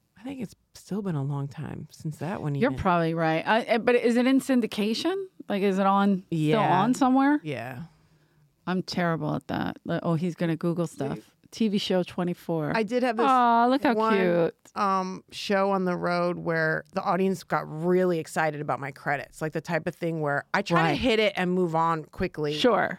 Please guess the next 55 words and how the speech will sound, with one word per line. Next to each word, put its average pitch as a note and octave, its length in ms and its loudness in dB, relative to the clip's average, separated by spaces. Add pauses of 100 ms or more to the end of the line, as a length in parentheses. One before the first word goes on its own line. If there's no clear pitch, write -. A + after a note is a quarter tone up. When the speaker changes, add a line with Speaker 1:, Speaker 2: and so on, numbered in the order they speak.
(160)
Speaker 1:
But E3+ 280 -2
they G3 180 2
were G#3+ 120 0
so G3+ 420 0
into G3+ 340 0
it A#3 140 0
that G3 100 0
I F3+ 80 2
was F3+ 100 -2
like, - 180 -2 (300)
"Oh D#4 140 2
my F#4 140 2
God," F#4 300 0
like, G3 280 2
yelling G3 320 2
out F#3 240 -2
things. F#3+ 420 -2
And E3+ 100 -8
so G#3 120 -2
I G3+ 80 2
was, G3 140 0
like, F#3+ 120 0
really A#3 320 -2
indulging F#3+ 540 0
it. B3+ 180 -4
And F#3+ 160 -2
then F#3+ 120 -2
this F#3+ 180 -6
lady, G3 580 -2 (540)
it F#3 180 -4
was G3 220 0
in, G3+ 180 0
um, F3+ 420 -4 (520)
Rhode G#3+ 300 2
Island. F#3+ 440 0
She - 240 -6
had A3 120 2
a G3 40 0
thick - 300 -4
accent. D#3 420 -2
She A3 140 -6
said, F3+ 240 0 (480)
"Oh, E4 320 0 (200)
shut F#4+ 460 0
up." C4+ 460 0
Like, F#3+ 220 2
Speaker 2:
It's, - 100 -8
like, B3 160 2
almost B3 340 4
Speaker 1:
"Bring G#3 140 2
Speaker 2:
like - 20 6
a G3 40 6
Speaker 1:
on F4+ 100 4
the G#3 60 6
gu-, G#3 200 6